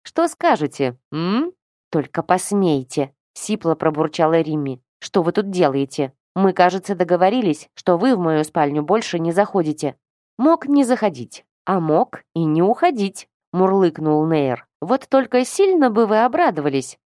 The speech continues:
проснувшись сейчас со мной в одной постели. А вчера, помнится, сами на этом настаивали». Римми, чуть поднапрягши память, распахнула второй глаз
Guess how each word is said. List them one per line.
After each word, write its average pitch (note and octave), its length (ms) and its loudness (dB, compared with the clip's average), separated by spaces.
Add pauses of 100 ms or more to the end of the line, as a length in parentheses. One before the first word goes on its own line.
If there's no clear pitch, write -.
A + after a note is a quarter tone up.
проснувшись D#3+ 640 -2
сейчас D3 340 -2
со D3+ 180 0
мной F3 300 0
в D3 80 0
одной D#3 280 0
постели. D3 600 -2 (160)
А F#3 120 0
вчера, C4+ 320 0
помнится, E4+ 480 -2
сами G#3 380 0
на D4+ 200 2
этом E3+ 220 -2
настаивали». C#3+ 840 -2 (320)
Римми, E3+ 540 0
чуть - 260 -4
поднапрягши E3 720 0
память, F3+ 440 0 (100)
распахнула A3+ 600 0
второй D3+ 360 2
глаз F3 480 -2